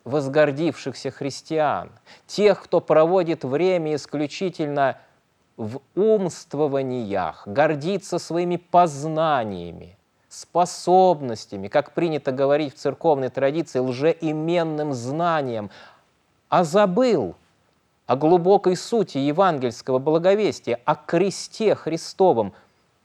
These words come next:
о страданиях и подвигах. Конечно, образовывать себя и учиться —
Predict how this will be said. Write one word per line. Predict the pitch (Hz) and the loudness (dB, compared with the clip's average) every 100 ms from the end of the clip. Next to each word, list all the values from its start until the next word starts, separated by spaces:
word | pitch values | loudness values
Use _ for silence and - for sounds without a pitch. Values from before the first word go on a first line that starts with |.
| _ 127 | _ -6
о | 135 | -6
страданиях | - - 160 180 170 202 156 120 110 98 - | -6 0 2 2 4 2 2 0 -4 -6 -8
и | 165 175 | -8 -8
подвигах. | - 208 185 113 98 90 87 _ _ _ _ _ _ _ _ _ _ _ _ _ _ _ _ _ _ _ _ _ _ _ _ - - | 0 4 4 4 -4 -12 -14 _ _ _ _ _ _ _ _ _ _ _ _ _ _ _ _ _ _ _ _ _ _ _ _ -14 -2
Конечно, | 160 202 - 170 160 | 0 2 -2 -2 -2
образовывать | - 151 143 151 160 139 180 254 240 165 135 | 2 2 4 4 4 2 6 8 8 6 2
себя | - 127 101 101 95 - | 0 -8 -2 0 0 0
и | 156 | 0
учиться — | 165 - - 247 233 - - 92 | 0 -4 -6 -4 -6 -4 -2 -2